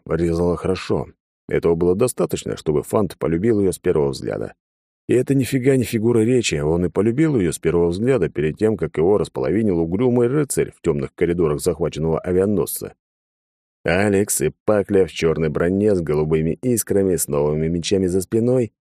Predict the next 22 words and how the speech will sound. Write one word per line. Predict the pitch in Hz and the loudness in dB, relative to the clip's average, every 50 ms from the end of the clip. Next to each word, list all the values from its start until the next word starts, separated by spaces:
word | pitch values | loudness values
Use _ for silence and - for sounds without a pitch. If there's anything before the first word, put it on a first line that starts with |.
| _ _ _ _ _ _ _ | _ _ _ _ _ _ _
моя | - - 156 165 151 | -2 0 0 0 0
вторая | - - 104 92 98 90 82 | -2 -2 -2 0 0 0 -2
тень — | 78 - 113 127 123 123 - - | 0 2 2 2 2 0 -2 -2
овечка | - 110 107 113 113 104 - - 98 | -2 -2 0 0 -2 -2 -2 -6 -4
с | - - | -4 -2
розовеньким | 87 98 104 95 95 98 95 87 - 90 95 | 0 0 2 2 2 0 0 0 -2 -2 0
оружием, | 98 95 95 95 85 90 98 98 87 78 - _ _ _ _ _ | 0 0 0 0 0 0 0 0 -2 -4 -10 _ _ _ _ _
и | - 113 | -2 -2
моя | 135 151 165 165 165 160 | 0 0 0 0 0 0
мелкая | 151 147 165 165 160 143 - 135 117 | 0 0 2 0 0 0 0 0 0
третья | - 82 87 90 - - 82 78 | 0 -2 -2 -2 0 -2 -2 -2
тень — | - 87 101 110 110 107 92 76 - _ | 0 0 0 0 0 0 -2 -4 -4 _
Тоби | - 87 101 101 90 90 | 2 2 2 2 0 -2
в | 82 - | -4 -4
тельняшке | - - 76 76 78 92 95 92 80 - - 78 | -6 -6 -2 -2 0 0 0 -2 -4 -6 -6 -6
и | 71 | -4
кожаном | - - 87 80 73 78 76 | -2 -2 -2 -2 -4 -6 -6
плаще | - 73 73 71 - - 98 98 92 | -4 -4 -4 -4 0 2 2 2 2
с | 87 | 0
гранатометом | 82 82 80 80 78 71 78 80 87 87 80 82 80 | -2 -4 -2 -2 -2 -2 -2 -2 -2 -2 -2 -2 -4
в | 76 71 | -4 -4
руках. | 78 73 - 50 50 - - | -6 -6 -6 -6 -8 -10 -14